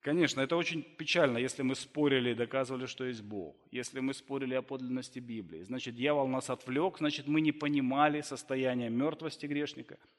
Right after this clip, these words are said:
и что для пробуждения ему нужно только Евангелие, только Евангелие. В-третьих, благовествуя, не пытайтесь представить себе грешника духовно нейтральным,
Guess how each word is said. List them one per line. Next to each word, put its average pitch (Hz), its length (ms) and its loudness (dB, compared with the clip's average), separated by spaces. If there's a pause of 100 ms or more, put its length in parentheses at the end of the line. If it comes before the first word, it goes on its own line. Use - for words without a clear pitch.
и 127 60 -10
что 127 220 -4
для 123 160 2
пробуждения 135 680 0
ему 127 200 -2
нужно 123 320 -6 (420)
только 139 680 0 (200)
Евангелие, 80 680 -10 (320)
только 117 380 -8
Евангелие. 90 560 -16 (1040)
В-третьих, 180 520 4 (220)
благовествуя, 156 880 8
не 143 140 8
пытайтесь 196 600 4
представить 151 600 4
себе 143 240 2
грешника 170 560 4
духовно 170 540 0
нейтральным, 120 800 -2